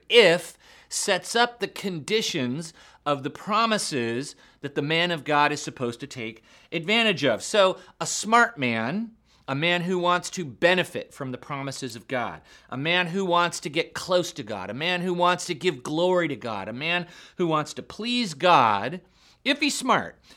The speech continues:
he would look for places where God speaks and says, "If you will, I will," right? I mean, why, why is that guy smart? Well, they're like blank checks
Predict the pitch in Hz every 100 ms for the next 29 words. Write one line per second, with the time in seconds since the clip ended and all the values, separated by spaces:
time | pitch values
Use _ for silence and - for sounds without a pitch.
0 | _ - 220 208 196 165 185 233 285 -
1 | - 208 - - 220 202 - 110 110 151
2 | - _ _ 147 147 147 160 180 190 -
3 | - 165 110 - - - _ _ _ -
4 | 151 143 - 190 139 107 107 120 - _
5 | _ 139 139 139 143 247 311 180 110 95
6 | 101 185 220 _ _ _ _ _ _ _
7 | _ _ _ _ 156 160 147 101 85 -
8 | _ _ _ _ 123 151 - 165 160 139
9 | 175 185 202 190 170 - _ _ 113 143
10 | 170 185 139 160 160 147 135 - 262 -
11 | 185 180 170 214 220 175 143 143 165 165
12 | - 233 254 - - -